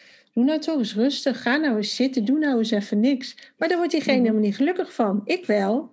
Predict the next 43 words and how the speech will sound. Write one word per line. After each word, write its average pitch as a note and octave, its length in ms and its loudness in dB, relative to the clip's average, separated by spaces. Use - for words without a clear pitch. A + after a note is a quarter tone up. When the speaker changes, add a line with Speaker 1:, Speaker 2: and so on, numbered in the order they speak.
Speaker 1:
maar B3+ 120 2
die A#3+ 160 2
ander D#4 280 2
niet, A#3+ 320 0
want C4 180 0
die D4 160 2
heeft B3 280 0
natuurlijk A3+ 420 0
een A3+ 100 2
heel A3+ 140 2
ander G#3 280 2
design. A#3 640 0
Speaker 2:
Ja, - 300 -2
die G3 100 0
heeft G3 160 -2
een G3 80 0
heel G#3 140 2
ander G3 340 0
zi-, F3 260 0
ja, F#3 300 0
die F3+ 80 -2
heeft F3+ 140 -2
een F#3+ 60 0
heel A#3+ 180 0
ander F#3 240 -2
design. E3 480 -4
En F3 280 -2
die, F3+ 300 0
het, - 200 -4
daarvan F3 400 0
is F3+ 100 -4
het - 100 -16
de F3+ 80 -4
bedoeling F#3 400 0
dat D3+ 180 -2
het, - 180 -12
eh, G3 360 0
dat E3+ 200 -4
het, D#3+ 160 -6
dat E3 280 -4
die, E3+ 300 -2
eh, D3 340 -2
energie F#3 720 -2